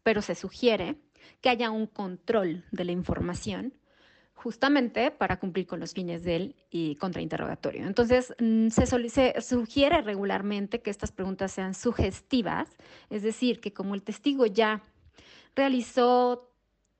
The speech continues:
todas las afirmaciones, entonces nada más tomamos los hechos. Usted manifestó que cuando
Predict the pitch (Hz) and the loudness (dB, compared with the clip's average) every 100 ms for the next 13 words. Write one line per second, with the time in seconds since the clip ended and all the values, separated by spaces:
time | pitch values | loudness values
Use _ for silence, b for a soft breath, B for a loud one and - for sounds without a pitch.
0 | _ - 330 320 202 190 208 202 196 - | _ 2 4 4 0 -6 -6 -6 -6 -6
1 | 269 233 202 233 254 202 202 214 202 196 | -2 -2 -2 -4 -6 -8 -8 -6 -4 -6
2 | 190 202 185 180 180 180 - 196 - - | -6 -8 -8 -8 -8 -8 -6 -8 -10 -8
3 | 254 - 403 440 359 247 233 - 254 247 | -2 0 2 0 -2 0 0 2 4 4
4 | 294 - 226 226 233 - 208 208 208 208 | 0 -2 -2 0 -2 -2 -2 0 0 0
5 | 208 | 0